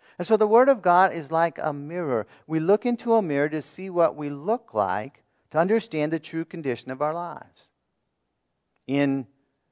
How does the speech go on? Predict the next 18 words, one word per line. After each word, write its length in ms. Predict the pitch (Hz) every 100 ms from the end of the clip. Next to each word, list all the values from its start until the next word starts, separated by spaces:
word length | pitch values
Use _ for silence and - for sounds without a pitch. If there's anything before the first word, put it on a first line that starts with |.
| _
the 100 | 127
natural, 540 | 127 156 214 - 156 156
we 120 | 147
look 240 | 147 151
into 280 | 160 143 160
a 40 |
mirror 320 | 156 185 170 -
for 180 | -
what? 320 | 143 139 - -
We 140 | 117
look 240 | 110 117
into 220 | 127 120 135
a 60 |
mirror 240 | 127 135 139
to 120 | 147
fix 280 | - 135 -
our 140 | 143
hair, 420 | 151 151 120 98